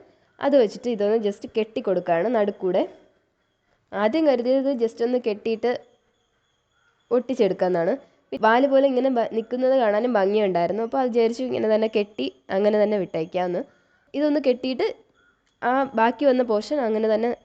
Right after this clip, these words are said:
വിട്ടിട്ടുണ്ട്. അതിൻ്റെ നീളം ഒന്ന് കുറയ്ക്കുന്നുണ്ട്.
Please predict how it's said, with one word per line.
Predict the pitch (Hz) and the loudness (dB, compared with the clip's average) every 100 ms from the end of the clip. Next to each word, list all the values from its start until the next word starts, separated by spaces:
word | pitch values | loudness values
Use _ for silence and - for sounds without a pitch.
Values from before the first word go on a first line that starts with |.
| - | -12
വിട്ടിട്ടുണ്ട്. | 185 180 180 160 196 403 - _ _ _ _ _ _ - | -12 -6 -4 0 0 -2 -6 _ _ _ _ _ _ -2
അതിൻ്റെ | 277 269 | 0 2
നീളം | 247 269 285 | 2 2 2
ഒന്ന് | 214 226 | 2 0
കുറയ്ക്കുന്നുണ്ട്. | 196 185 196 175 156 | 0 0 -4 -4 -2